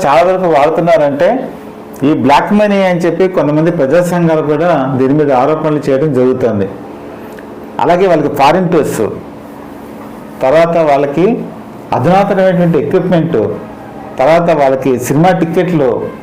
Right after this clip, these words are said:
వాళ్ళు ఏదైనా రెస్టారెంట్కి వెళ్ళాలంటే ఆ రెస్టారెంట్లో వాళ్ళకి భోజన వసతులు, వాళ్ళు ఎక్కడైనా హైదరాబాద్, ముంబై వెళ్తే వాళ్ళకి మంచి మంచి హోటల్స్లో రూమ్స్ బుక్ చేయడం, ఇలాంటి పనులన్నీ కూడా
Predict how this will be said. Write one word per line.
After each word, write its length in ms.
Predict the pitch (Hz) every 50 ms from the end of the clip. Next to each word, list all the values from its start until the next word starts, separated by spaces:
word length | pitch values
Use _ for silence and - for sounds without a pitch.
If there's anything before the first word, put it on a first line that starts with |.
| - - - -
వాళ్ళు 220 | 120 123 131 135
ఏదైనా 340 | 135 139 175 175 175 156 139
రెస్టారెంట్కి 560 | 127 - - - 175 180 190 185 170 170 165
వెళ్ళాలంటే 760 | 165 160 156 156 156 156 151 147 151 160 175 208 233 - - - - - - - - 123
ఆ 80 | 127
రెస్టారెంట్లో 640 | 131 131 131 - - - 175 180 185 180 170 180 180
వాళ్ళకి 280 | 165 156 147 139 127 131
భోజన 460 | 101 104 123 139 147 165 175 165 143
వసతులు, 380 | 139 139 165 156 - 123 - 120 110 - 107 - - - - - - - - - - -
వాళ్ళు 140 | 131 131 139
ఎక్కడైనా 340 | 139 139 147 170 180 185 180
హైదరాబాద్, 680 | 151 139 135 143 151 170 175 175 180 180 175 180 175
ముంబై 300 | 160 147 147 151 156 165
వెళ్తే 640 | 160 156 143 139 139 - 170 170 180 - - - - - - - - - - - -
వాళ్ళకి 200 | 131 147 151 156
మంచి 280 | 143 147 143 143 -
మంచి 460 | 165 185 196 185 - 185 175 170 156 135
హోటల్స్లో 540 | 123 135 147 151 170 180 170 170 175 175
రూమ్స్ 360 | 156 131 139 151 165 160 - 175
బుక్ 300 | 143 135 135 135 - 170
చేయడం, 400 | 165 156 131 123 117 - - - - - - - - - - - - - - - - - -
ఇలాంటి 380 | 139 143 160 190 208 214 208 220
పనులన్నీ 480 | 220 - 156 160 190 214 214 208 202
కూడా 480 | 185 160 156 143 156 180 226 262 - -